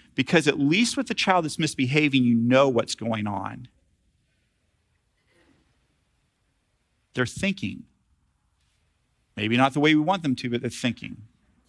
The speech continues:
So let's encourage that heart transformation. The final thing I want to tell you about God's and Jesus' education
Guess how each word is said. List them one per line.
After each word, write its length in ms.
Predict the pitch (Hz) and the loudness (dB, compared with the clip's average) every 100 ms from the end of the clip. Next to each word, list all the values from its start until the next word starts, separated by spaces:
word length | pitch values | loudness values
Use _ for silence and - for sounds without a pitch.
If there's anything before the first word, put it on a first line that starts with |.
| _ _ _ _ _ _ _ _ _ _ _ _ _ _ _ _ _ _ _ | _ _ _ _ _ _ _ _ _ _ _ _ _ _ _ _ _ _ _
So 180 | - | -10
let's 260 | 135 190 - | -2 -2 0
encourage 540 | 214 - - 185 170 | -4 -4 -2 0 2
that 200 | 143 123 | 4 4
heart 360 | 123 - 139 131 | 2 0 0 2
transformation. 1000 | - 135 123 117 - 107 107 104 - 104 | -2 0 -2 -2 -4 -2 -2 -2 -4 -6
The 60 | 113 | -2
final 260 | 175 196 | 0 2
thing 140 | 185 180 | 2 2
I 40 | |
want 200 | 160 139 | 2 0
to 60 | - | 0
tell 100 | 139 | 0
you 140 | 131 | 0
about 300 | 117 120 120 | 4 4 2
God's 440 | 120 120 123 123 - _ - - - _ | 2 2 2 -4 -16 _ -20 -20 -20 _
and 180 | 120 117 | 0 0
Jesus' 560 | 110 143 - 120 - - | 2 2 2 -2 -4 -4
education 840 | - 127 117 - 123 117 - 107 | -2 -2 -2 0 0 0 -6 -10